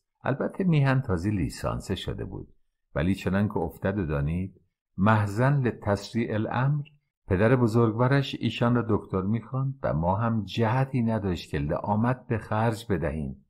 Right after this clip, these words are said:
و برای اینکه دل جوان حساس را نشکسته و استخوان لای زخم نگذاشته باشیم،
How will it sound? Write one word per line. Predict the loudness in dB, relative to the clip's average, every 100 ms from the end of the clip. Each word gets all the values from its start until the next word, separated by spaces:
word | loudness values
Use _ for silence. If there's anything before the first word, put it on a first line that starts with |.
| _ _ _ -6
و | -4 -2
برای | 0 0
اینکه | 2 0
دل | 0 0
جوان | 0 0 2 2
حساس | 0 -2 0 -2 0 0
را |
نشکسته | 2 2 2 0 -4 -2 -2 -2 -6 -8 -8 -14 _ -4
و |
استخوان | -2 -2 -4 -2 2 2
لای | 2 2 0
زخم | 0 2 2 -2 -4 0 2
نگذاشته | 2 0 0 0 -2 -4 -6
باشیم، | -4 -6 -6 -6 -6 -12